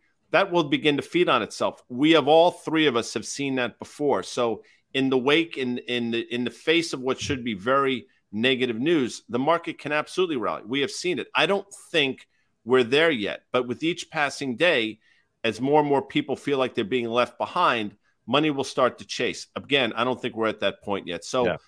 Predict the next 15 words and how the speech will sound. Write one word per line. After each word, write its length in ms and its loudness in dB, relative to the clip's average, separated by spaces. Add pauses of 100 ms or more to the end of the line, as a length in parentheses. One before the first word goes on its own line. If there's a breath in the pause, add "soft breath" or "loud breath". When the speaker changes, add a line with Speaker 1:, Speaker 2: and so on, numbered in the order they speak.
(160 soft breath)
Speaker 1:
yeah, 240 4
I 120 2
can 180 -6
see 240 -4
when 180 0
I'll 120 0
change 380 -4
my 100 -2
mind. 340 -2
Like, 180 -4
it'll 140 -2
be 140 -2
pretty 300 -4
clear 440 2
that, 240 -2